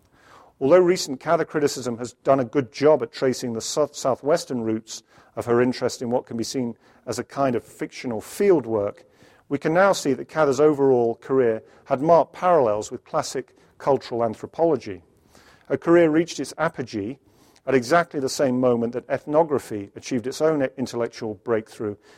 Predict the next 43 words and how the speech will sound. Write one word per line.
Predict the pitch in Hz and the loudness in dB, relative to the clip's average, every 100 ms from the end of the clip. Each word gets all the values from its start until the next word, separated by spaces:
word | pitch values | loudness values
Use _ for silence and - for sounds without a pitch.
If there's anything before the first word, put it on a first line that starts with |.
| _ | _
in | 127 127 | -2 4
works | 135 127 - | 4 4 -2
such | 123 | -10
as | 110 | -12
Bronislaw | - 131 123 - 135 120 107 127 | -2 -2 0 -2 0 0 -2 -4
Malino-, | 123 117 117 120 - | -4 0 2 0 0
Malinowski's | 120 117 117 123 - - 120 107 - _ _ - | -2 0 0 -2 -4 -6 -6 -6 -12 _ _ -2
Argonauts | 123 113 113 113 - | 0 0 -2 -4 -6
of | 107 | -6
the | |
Western | 113 117 - 104 | -2 -2 -4 -14
Pacific, | - - 196 - 104 | -12 -6 -4 -4 -10
nineteen | 120 107 - 104 | -8 -10 -10 -14
twenty-two, | - 113 98 - 175 104 - _ | -10 -10 -10 -6 -4 -4 -8 _
another | 117 113 107 | -6 -4 -4
book | 120 - | -8 -8
that's | 120 | -10
often | 117 117 | -10 -10
brought | 101 107 | -6 -4
into | 113 107 113 | -4 -4 -4
arguments | 113 107 104 - | -4 -4 -10 -12
about | 117 117 107 - - - _ | -6 -4 -4 -8 -20 -20 _
the | - | -10
significance | 123 117 135 - 113 - | -6 -4 -6 -8 -10 -10
of | 104 | -6
the | |
year | 104 104 | -4 -4
nineteen | 101 95 101 | -6 -8 -14
twenty-two. | - 107 95 - 104 90 _ _ _ _ _ _ _ | -12 -12 -12 -12 -12 -12 _ _ _ _ _ _ _
Cather | - 196 190 | 6 8 8
is | 151 | 4
the | 151 | 2
most | 151 135 | 2 2
ethnographic | 139 - 117 135 151 - 123 | 0 -2 0 4 2 0 -8
of | 107 | -6
American | 107 101 92 95 | -4 -4 -4 -6
writers | 95 90 - - - _ _ _ - _ | -6 -6 -10 -18 -20 _ _ _ -20 _
in | 123 | 0
her | 123 120 | 4 4
attention | - 143 139 135 | 2 -2 -2 -6
to | - | -10
the | 120 | -10
field, | - - 165 95 90 | -6 2 2 2 -4